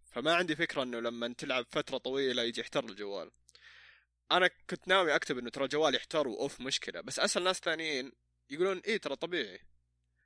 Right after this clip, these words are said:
فيمكن معايير الناس اللي يلعبون ألعاب جوال يعني منخفضة، أو إنهم ينقصون الإعدادات مثلًا، ولا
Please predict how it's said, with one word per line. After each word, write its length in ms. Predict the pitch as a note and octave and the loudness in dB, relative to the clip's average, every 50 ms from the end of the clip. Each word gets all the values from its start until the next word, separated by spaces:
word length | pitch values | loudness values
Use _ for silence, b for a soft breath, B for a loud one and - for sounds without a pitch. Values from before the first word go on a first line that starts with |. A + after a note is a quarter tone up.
| _ _ _ | _ _ _
فيمكن 800 | - - D3+ D3+ D3 C3+ A2 E2 - - E3 G#3+ G#3+ - A3+ G3 | -6 0 2 2 2 2 0 -2 0 2 2 2 4 2 -2 0
معايير 360 | F3+ D#3+ C#3+ D3+ F3+ G3 F3 | 0 0 4 6 6 6 6
الناس 320 | D#3+ D#3+ D#3+ D#3 C#3+ - | 6 2 2 2 2 2
اللي 100 | A#2+ A2+ | -2 -4
يلعبون 260 | A#2 C#3 C#3+ C#3 B2+ | -4 -2 -4 -4 -2
ألعاب 220 | A2 A#2+ C3+ C#3 B2+ | 0 0 0 0 -2
جوال 340 | C3 B2+ C3+ C#3+ C3+ B2 A#2+ | -2 0 2 2 2 2 0
يعني 460 | G#2+ G#2+ G#2+ A2 G#2+ G2+ F#2+ D2 C#2 | -2 -4 -6 -8 -8 -8 -8 -10 -12
منخفضة، 540 | G#2+ A#2+ A#2 - B2+ A2+ - G#2+ G#2 G2 G2 | -14 -14 -8 -8 -8 -8 -8 -8 -8 -8 -8
أو 300 | - - - C3 C#3+ D3+ | -6 -2 2 4 4 4
إنهم 180 | D#3 D#3+ D3+ | 4 2 2
ينقصون 420 | C#3+ C#3 C3+ C3 - - - E3 C#3 | 2 2 0 0 -4 -4 -2 0 0
الإعدادات 520 | A#2 A#2 B2+ B2+ B2+ C#3+ C3+ A#2+ - - | 0 0 0 0 2 4 4 4 2 -2
مثلًا، 440 | A2+ - A#2+ A2+ A2+ G#2+ G2+ D#2+ D#2+ | -8 -8 -6 -6 -6 -6 -8 -10 -14
ولا 380 | E2+ F2 E2 E2 D2 C#2 D2 | -16 -14 -12 -12 -12 -12 -12